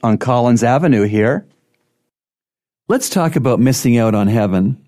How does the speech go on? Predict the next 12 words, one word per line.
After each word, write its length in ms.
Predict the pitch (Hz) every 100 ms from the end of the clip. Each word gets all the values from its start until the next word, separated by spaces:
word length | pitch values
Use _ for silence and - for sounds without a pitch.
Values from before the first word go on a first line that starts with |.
| _ _ _ _ _ _ _ _ _ -
It's 180 | 214 -
easy 400 | 180 208 214 185
to 140 | 135 139
miss 280 | 131 120
out 100 | 127
on 120 | 117 117
heaven, 560 | 131 113 98 92 - _ _ _ _ -
easier 400 | 160 175 160 139
than 160 | 123 117
you 80 |
might 260 | 117 113 107
think. 400 | - 117 95